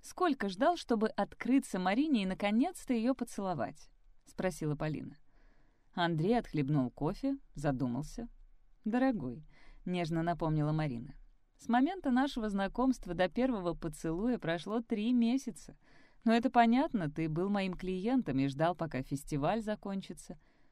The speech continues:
"Полина, ты разве не помнишь?" Марина осуждающе посмотрела на подругу. "Эх, ребята, у меня другое объяснение. Нет в тебе, Андрей, страсти".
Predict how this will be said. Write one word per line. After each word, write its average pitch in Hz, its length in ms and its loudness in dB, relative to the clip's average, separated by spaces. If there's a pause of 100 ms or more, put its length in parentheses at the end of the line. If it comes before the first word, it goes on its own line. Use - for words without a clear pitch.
(360)
"Полина, 170 420 2
ты 156 240 0
разве 180 280 0
не 214 120 2
помнишь?" 226 540 -2 (440)
Марина 226 400 4
осуждающе 180 840 -2
посмотрела 185 600 -4
на 190 140 -4
подругу. 147 480 -8 (720)
"Эх, 202 300 4
ребята, 180 460 0
у - 20 0
меня 240 260 6
другое 311 400 2
объяснение. 156 720 -2 (320)
Нет 226 400 4
в - 60 -16
тебе, 233 300 2
Андрей, 233 360 4
страсти". - 840 0